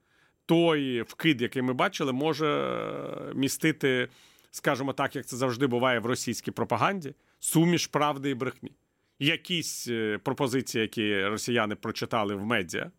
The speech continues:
чи з якими їх могли знайомити якісь відставні чиновники. Вони змішали з власним баченням ситуації, все це, я б сказав, перетворили на тісто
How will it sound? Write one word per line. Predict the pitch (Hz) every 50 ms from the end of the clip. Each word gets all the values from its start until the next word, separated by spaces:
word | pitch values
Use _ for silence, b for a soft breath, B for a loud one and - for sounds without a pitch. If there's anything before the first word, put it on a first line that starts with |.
| _ _ _ _ _ _ _ _ _ _ _ _
чи | - - 208 226 220 190 160 147 139 131 127 131
з | - 117
якими | 127 - - 143 127 123
їх | 113 - -
могли | 113 98 113 120
знайомити | 104 107 110 107 113 117 113 104 - 101
якісь | 92 - 104 - -
відставні | 104 95 - - 110 95 104 113
чиновники. | 104 - 107 95 92 82 - - - - _ _ _ _ _ _ _ _ _ _ _ _ _ -
Вони | - 127 139 139 135
змішали | 120 98 123 139 127 - - 143 127 113 110 104
з | 98
власним | 107 120 123 110 104 - - 123 113
баченням | 104 117 110 - - 139 127 -
ситуації, | - 135 - - 131 131 127 - - 123
все | 107 - - 139 127
це, | - - - 113 104 - - _ _ _ _ _ _ _ _ _ _ _ _ _ _ _ _ _ _ _ _ _ _ _ _ - -
я | 123
б | -
сказав, | - - 139 123 104 120 113 104 87
перетворили | - _ - 127 120 113 - 117 120 113 120 117 104 104 98
на | 101 117
тісто | - - - 104 92 - - - 160 185